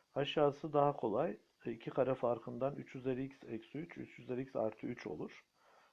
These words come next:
E, şu iki, e, uşakları sadeleştirirseniz x'e bir yazınca dokuz, dokuz, dokuz, üç tane dokuz, yirmi yedi olur. Aşağısı da altıdır. Üçe böldüğünüz zaman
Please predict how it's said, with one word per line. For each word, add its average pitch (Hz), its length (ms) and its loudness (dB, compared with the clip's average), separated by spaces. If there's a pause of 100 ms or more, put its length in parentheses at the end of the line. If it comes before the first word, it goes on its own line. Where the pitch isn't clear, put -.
(160)
E, 107 240 0
şu - 200 -8
iki, 156 600 -4
e, 127 260 -4
uşakları 135 580 -2
sadeleştirirseniz 135 1120 0 (760)
x'e 143 380 -4
bir 151 140 0
yazınca 117 720 -2 (600)
dokuz, 143 340 0
dokuz, 127 360 -2
dokuz, 175 340 -2
üç 147 220 -8
tane 131 280 -2
dokuz, 135 340 -6
yirmi 127 300 -2
yedi 120 220 0
olur. 95 500 -6
Aşağısı 131 560 -2
da - 180 0
altıdır. 127 640 -2 (500)
Üçe 143 320 -4
böldüğünüz 123 540 0
zaman 120 320 -6